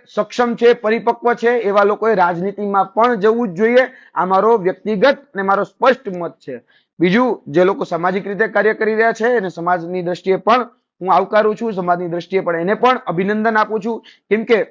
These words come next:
એ લોકો અત્યારે ક્યાંક ને ક્યાંક સમાજની દ્રષ્ટિએ જે પણ લોકો કામ કરી રહ્યા છે એ કામ પણ ખૂબ સરાહનીય છે, કારણ કે એને સમાજની ચિંતા હોય તો, સમાજની ચિંતા હોય તો ચોક્કસપણે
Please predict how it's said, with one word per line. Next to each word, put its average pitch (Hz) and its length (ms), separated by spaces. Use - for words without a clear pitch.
એ 190 100
લોકો 208 300
અત્યારે 202 420
ક્યાંક 175 200
ને 190 100
ક્યાંક 180 160
સમાજની 185 360
દ્રષ્ટિએ 175 320
જે 151 160
પણ 262 220
લોકો 214 240
કામ 185 240
કરી 185 180
રહ્યા 185 120
છે 214 220
એ 180 80
કામ 190 240
પણ 190 180
ખૂબ 185 300
સરાહનીય 202 480
છે, 226 200
કારણ 170 280
કે 170 60
એને 170 120
સમાજની 170 460
ચિંતા 175 360
હોય 220 180
તો, 202 140
સમાજની 165 380
ચિંતા 165 320
હોય 208 180
તો 226 140
ચોક્કસપણે 185 600